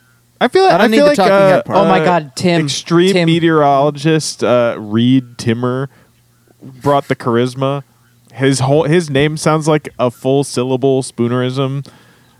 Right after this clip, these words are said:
Speaker 1: 'cause the <laughs> first syllable of his last name should be his first name, and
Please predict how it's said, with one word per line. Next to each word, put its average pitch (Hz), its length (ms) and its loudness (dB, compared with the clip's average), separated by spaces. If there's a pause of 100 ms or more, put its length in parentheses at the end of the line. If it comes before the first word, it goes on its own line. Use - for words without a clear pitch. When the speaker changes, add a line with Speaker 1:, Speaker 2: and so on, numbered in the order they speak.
(520)
Speaker 1:
'cause 135 300 0
the 131 160 -2
<laughs> - 140 -18
first 135 220 -2
syllable 147 340 0
of 131 100 -4
his 123 180 -8
last 107 320 -2
name 123 200 -2
should 117 320 -4
be 123 140 0
his 110 180 -2
first 101 320 -6
name, 127 400 -2
and 104 380 -8